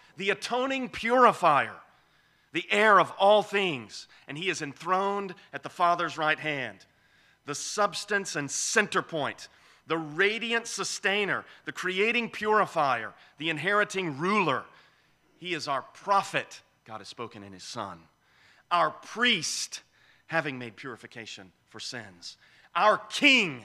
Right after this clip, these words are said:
he sat down at the right hand of the majesty on high. He is God, the exact imprint of his nature. And so, this one,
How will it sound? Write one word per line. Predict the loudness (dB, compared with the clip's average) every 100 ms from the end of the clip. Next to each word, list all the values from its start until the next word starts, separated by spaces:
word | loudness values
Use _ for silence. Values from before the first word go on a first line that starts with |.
| -20 _
he | -14 -12
sat | -6 -4 -4 -6
down | -8 -8 -10 -18 _ _ -6
at | -6 -8
the | -10
right | -8 -10 -12
hand | -18 -18 -20 -20 _ _ -12
of | -8
the | -8
majesty | -2 0 0 -4 -12 -12 -10
on | -12
high. | -12 -14 -14 -20 -20 _ _ _ _ _ _
He | -14 -12
is | -14 -16
God, | -14 -14 -14 -20 _ _ _ _ _ _ _ _ -18
the | -14
exact | -14 -10 -4 -2 -4 -10 -12
imprint | -12 -10 -12 -10
of | -12 -12
his | -14 -14
nature. | -16 -16 -20 -20 _ _ _ _ _ _ _ _ _ _ -18
And | -10
so, | -2 2 2 2 -4 -8 _ _ _ _ _ _ _
this | -4 -4 -2
one, | -2 0 0 -2 -6